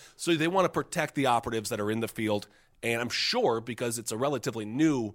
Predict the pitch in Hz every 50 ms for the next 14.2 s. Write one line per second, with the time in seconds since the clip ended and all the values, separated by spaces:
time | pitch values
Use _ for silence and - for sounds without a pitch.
0 | - - - _ _ - 107 123 147 190 196 147 110 104 107 120 120 117 117 120
1 | 120 110 123 120 113 - 127 113 - 104 98 98 104 117 156 185 151 113 101 -
2 | - 110 110 139 135 - - - 160 147 127 117 123 147 175 170 131 110 107 101
3 | - - - - - - - 180 160 - 190 170 147 139 - - - 151 123 113
4 | 120 107 104 104 98 95 85 82 104 101 - - 98 90 - 131 127 120 98 92
5 | 85 - - 120 117 117 107 107 101 104 98 92 - - - - - - - _
6 | 110 110 110 104 98 95 90 123 117 113 110 110 90 104 104 101 101 95 143 139
7 | 131 117 123 107 117 113 104 - - 120 101 - 110 104 101 95 - 104 101 95
8 | 92 - 110 98 92 - - - - 98 92 - - _ - - - - - _
9 | - - 101 85 113 127 - 127 117 107 101 - - 98 98 92 - 95 98 92
10 | 95 - _ _ - _ _ _ - 101 98 98 107 104 98 110 104 104 104 101
11 | 92 - - 98 95 87 - - 90 87 82 - - - - - - - - -
12 | - _ - - 165 156 160 160 - - 156 139 - 185 202 180 147 127 123 160
13 | 180 196 208 190 196 - 151 151 135 123 120 127 135 139 143 143 131 135 131 127
14 | 123 117 110 -